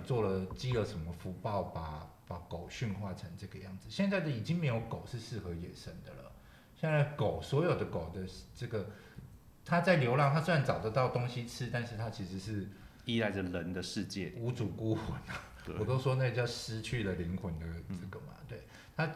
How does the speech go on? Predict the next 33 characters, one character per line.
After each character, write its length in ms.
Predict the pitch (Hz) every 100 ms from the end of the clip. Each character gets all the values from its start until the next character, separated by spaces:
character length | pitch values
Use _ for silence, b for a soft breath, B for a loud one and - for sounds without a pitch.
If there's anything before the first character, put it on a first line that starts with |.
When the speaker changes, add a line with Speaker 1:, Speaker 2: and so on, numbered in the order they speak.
| - - -
Speaker 1:
一 120 | 208
直 140 | 165 139
到 420 | 170 151 - -
真 200 | - 165
正 260 | 170 147 -
找 160 | 101
到 300 | 98 151 107
人， 300 | 98 87 85 92
它 120 | 127
才 140 | 123
开 140 | - 117
始 140 | 110
出 160 | - 113
现 180 | 110 95
它 140 | 104
的 100 | 92
存 200 | - 85
在 120 | 95
价 120 | 87 92
值， 200 | - - - - B B -
因 100 | 151
为 140 | 143 B B
它 100 | -
们 160 | 160 147
就 100 | 143
是 120 | 131
这 160 | 127 135
种 280 | - 85 82 82 -
生 420 | - 123 104 104
物。 120 | 95 - B B B B -
它 100 | 117
就 120 | 113
是 200 | 110 117